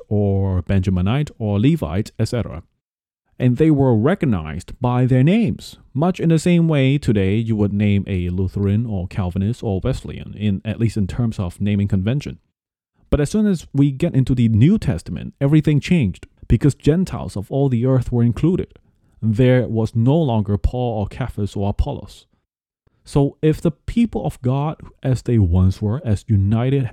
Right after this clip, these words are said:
as history had ever seen, had twelve different tribes, was there to stop the Gentiles of all the earth from having, or as united as they could all be, many different denominations, like tribal unity?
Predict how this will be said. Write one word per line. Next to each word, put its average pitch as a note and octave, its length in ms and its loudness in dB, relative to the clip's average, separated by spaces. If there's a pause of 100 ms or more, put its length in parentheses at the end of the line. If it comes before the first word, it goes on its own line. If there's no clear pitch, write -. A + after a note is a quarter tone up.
(140)
as G2+ 160 -4
history C3 460 -2
had G#2 180 -2
ever G#2 240 -2
seen, G2 480 -6
had G#2 340 -6
twelve A#2+ 380 -6
different F#2 280 -6
tribes, E2+ 540 -12 (580)
was E3 160 -6
there D#3+ 220 -4
to D#3 160 -8
stop - 260 -8
the D3 100 -2
Gentiles D3 560 -6
of G2+ 240 -8
all D3 160 -2
the D3 200 -2
earth D3 220 -4
from G#2+ 480 -2 (100)
having, B2 500 -2
or G2 240 -4
as - 220 -6
united G#2 560 -2
as G2 140 -4
they G2 120 -4
could F#2+ 140 -4
all G2 160 -4
be, F#2+ 240 -6
many C3 420 -4
different C#3 320 -2
denominations, C#3 880 -4
like G2+ 360 -6 (340)
tribal A2 500 -2
unity? A2+ 540 -4